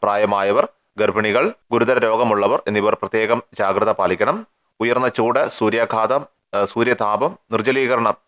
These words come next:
തുടങ്ങി നിരവധി ഗുരുതരമായിട്ടുള്ള ആരോഗ്യ പ്രശ്നങ്ങൾക്ക് ഇത് കാരണമാകും. നേരിട്ട് വെയിലേൽക്കുന്ന ജോലി ചെയ്യുന്നവർ ജോലി സമയം ക്രമീകരിക്കേണ്ടതായിട്ടുണ്ട്. ശരീരത്തിലെ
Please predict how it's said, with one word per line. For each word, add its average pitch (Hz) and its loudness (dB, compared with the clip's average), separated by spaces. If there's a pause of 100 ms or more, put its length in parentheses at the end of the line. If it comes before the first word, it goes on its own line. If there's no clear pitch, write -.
(160)
തുടങ്ങി 107 0
നിരവധി 127 0
ഗുരുതരമായിട്ടുള്ള 113 0 (140)
ആരോഗ്യ 113 0
പ്രശ്നങ്ങൾക്ക് 113 -2
ഇത് 104 0 (100)
കാരണമാകും. 95 -2 (540)
നേരിട്ട് 127 -2 (120)
വെയിലേൽക്കുന്ന 113 0 (180)
ജോലി 107 2
ചെയ്യുന്നവർ 104 0 (180)
ജോലി 110 2
സമയം 107 0 (140)
ക്രമീകരിക്കേണ്ടതായിട്ടുണ്ട്. 101 0 (840)
ശരീരത്തിലെ 110 2